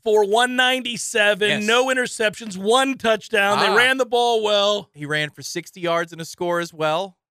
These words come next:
Speaker 2: You know,
Speaker 1: Yeah.
Speaker 2: eight carries, sixty yards and
Speaker 1: Yeah.
Speaker 2: a score. And we say, "We were wrong.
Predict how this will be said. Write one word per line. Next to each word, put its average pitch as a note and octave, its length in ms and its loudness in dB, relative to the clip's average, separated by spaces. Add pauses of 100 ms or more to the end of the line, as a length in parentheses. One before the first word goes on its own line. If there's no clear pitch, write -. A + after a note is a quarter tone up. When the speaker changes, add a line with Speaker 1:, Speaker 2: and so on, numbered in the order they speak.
(200)
Speaker 2:
You C3+ 80 -10
know, D3 260 -6
Speaker 1:
Yeah. D3+ 320 0
Speaker 2:
eight C#3 80 -12
carries, E3+ 340 -2
sixty F3 320 -14
yards E3 320 -2
and E3+ 160 2
Speaker 1:
Yeah. D3+ 60 -2
Speaker 2:
a - 20 -4
score. F3 380 -6 (640)
And D#3+ 80 -8
we E3+ 80 -4
say, F#3 160 -4
"We G3+ 160 -10
were B3 140 -2
wrong. C#4 400 -2